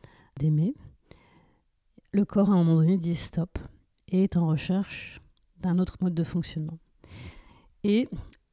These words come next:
passer de la survie à la vie, ça prend des années. Et donc, il y a, pendant un certain temps, voire un temps certain, il y a une perte d'équilibre, une perte de repère,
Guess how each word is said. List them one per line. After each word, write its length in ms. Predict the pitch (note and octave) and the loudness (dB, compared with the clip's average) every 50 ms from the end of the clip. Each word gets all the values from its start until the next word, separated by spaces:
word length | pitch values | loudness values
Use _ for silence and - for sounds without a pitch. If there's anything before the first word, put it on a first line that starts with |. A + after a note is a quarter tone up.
| _ _ - | _ _ -2
passer 280 | - F#3+ D#3 - - G#3 | -2 -2 0 0 0 2
de 100 | F3+ F3 | 4 4
la 80 | F3 E3 | 4 4
survie 400 | - - G3 F3 F3 F3+ G#3+ G#3 | 2 2 0 0 2 0 0 0
à 60 | F3+ | 0
la 100 | E3+ D#3 | 0 0
vie, 180 | D3 E3 G#3 | -2 -2 -4
ça 160 | - - - - | -6 -8 -8 -10
prend 320 | - - F3 F3+ F#3+ F#3+ - _ - C#3+ C#3 | -8 -8 -8 -10 -10 -10 -14 _ -18 -8 -4
des 220 | F3+ F#3 F3+ E3+ | -2 0 0 0
années. 260 | F3+ D#3+ C#3+ D3+ F#3 - _ _ _ _ _ _ _ _ _ - - _ _ _ _ _ - | -2 -2 -4 -6 -8 -10 _ _ _ _ _ _ _ _ _ -20 -20 _ _ _ _ _ -4
Et 100 | G#3+ G3 | -2 0
donc, 340 | D#3+ F#3 G3+ A3 - - - | 2 2 2 2 0 -4 -8
il 80 | - | -8
y 0 | E3 | -8
a, 120 | E3+ - _ _ - | -8 -8 _ _ -8
pendant 380 | - F3+ F3+ F3+ F#3 G3 - - _ _ _ _ _ - | -6 -4 -4 -4 -4 -6 -8 -12 _ _ _ _ _ -8
un 100 | D#3 C#3+ | -6 -4
certain 320 | - - D3+ - F3 E3 | -2 -2 -2 0 0 -2
temps, 220 | D#3 - - F#3 F3 | -2 2 2 2 4
voire 260 | D#3+ E3+ E3+ D#3 - - | 4 4 4 2 0 -2
un 120 | E3+ E3+ | -4 -2
temps 180 | D3 - F3 E3+ | -2 0 -2 -2
certain, 440 | - - D#3+ C#3+ - - F3 G3 G#3+ _ - - - - - - - - - - - _ _ | -2 -4 -6 -6 -6 -6 -8 -8 -8 _ -18 -20 -20 -20 -20 -20 -20 -20 -20 -20 -20 _ _
il 100 | - F#3 | -2 2
y 80 | F3 F3 | 4 6
a 40 | F#3 | 6
une 160 | F#3 F3+ - | 6 4 4
perte 320 | - F#3 F3+ - - - | 4 2 2 2 0 -2
d'équilibre, 540 | E3 D#3 E3 - - - E3 F3+ F#3+ F3 E3+ | 0 0 -2 -4 -4 -4 -2 -2 0 2 4
une 120 | E3+ E3 E3 | 2 2 4
perte 320 | - F#3 F3 - - F3 | 2 0 0 0 0 -2
de 140 | D#3+ D#3 D#3 | 0 0 0
repère, 420 | D#3 D#3+ D3+ - - F#3 G3 G3+ | 0 0 0 0 -2 -2 -2 -2